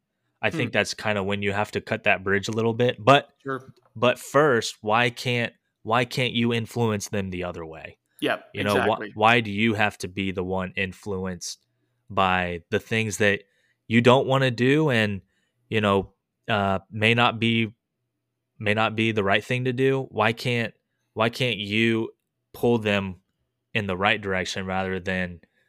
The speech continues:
Speaker 1: them pulling you the
Speaker 2: Yep.
Speaker 1: other direction.
Speaker 2: No, that's a great
Speaker 1: And
Speaker 2: answer.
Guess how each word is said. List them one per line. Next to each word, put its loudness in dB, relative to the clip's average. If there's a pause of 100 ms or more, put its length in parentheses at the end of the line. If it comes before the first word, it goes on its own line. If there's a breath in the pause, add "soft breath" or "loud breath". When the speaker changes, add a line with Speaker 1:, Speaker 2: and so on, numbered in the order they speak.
(160 soft breath)
Speaker 1:
them -2
pulling -4
you -4 (320)
the -2
Speaker 2:
Yep. -4
Speaker 1:
other -4
direction. -8 (340 soft breath)
Speaker 2:
No, -2
that's -2
a 2
great 2
Speaker 1:
And -2
Speaker 2:
answer. -12